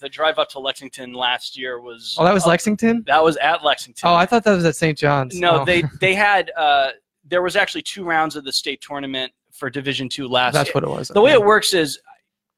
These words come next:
Speaker 1: this year there was only North and South Division Two. There was no Central or West
Speaker 2: Okay.
Speaker 1: teams, so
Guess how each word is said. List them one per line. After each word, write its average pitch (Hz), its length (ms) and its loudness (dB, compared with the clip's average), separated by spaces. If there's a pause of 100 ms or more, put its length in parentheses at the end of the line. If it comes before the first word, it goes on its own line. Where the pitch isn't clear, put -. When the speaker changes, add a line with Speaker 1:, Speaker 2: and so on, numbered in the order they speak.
(120)
Speaker 1:
this 196 320 -4
year 180 300 2
there 160 160 4
was 151 220 -2
only 175 300 2
North 156 380 2
and 143 120 -6
South 147 360 0
Division 135 360 -6
Two. 156 240 -4
There 139 160 0
was 135 220 -6
no 143 220 4
Central 147 480 -2
or 135 140 0
West 135 300 2
Speaker 2:
Okay. - 60 -10
Speaker 1:
teams, 156 300 0
so 135 340 0